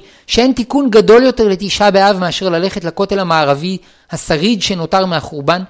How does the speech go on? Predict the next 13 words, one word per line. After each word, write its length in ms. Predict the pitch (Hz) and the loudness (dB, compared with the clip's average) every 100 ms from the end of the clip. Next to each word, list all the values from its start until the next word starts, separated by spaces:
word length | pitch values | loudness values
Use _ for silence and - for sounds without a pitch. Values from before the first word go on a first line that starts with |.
| _ _ - | _ _ 0
ולהתפלל 560 | 233 220 - 233 254 | 0 0 2 4 4
על 80 | 247 | 4
בית 180 | 202 220 | 4 2
המקדש 520 | 214 165 160 208 208 | 0 -4 -2 0 -2
שיבנה 380 | 196 156 165 196 | -4 -4 -2 -2
במהרה 360 | 196 165 156 170 | -4 -2 -2 -2
בימינו. 420 | 165 147 147 131 - _ _ _ | -2 -4 -6 -8 -14 _ _ _
ואדרבה, 500 | 135 160 196 214 160 131 - _ - | 0 2 4 2 2 -2 -8 _ -4
זה 200 | 147 208 | 0 0
שבאים 360 | 196 170 208 | 0 0 0
לשם 260 | 226 - 170 | 0 -2 -2
הרבה 240 | 151 185 | 0 0
אנשים, 380 | 185 165 233 | -2 -6 -6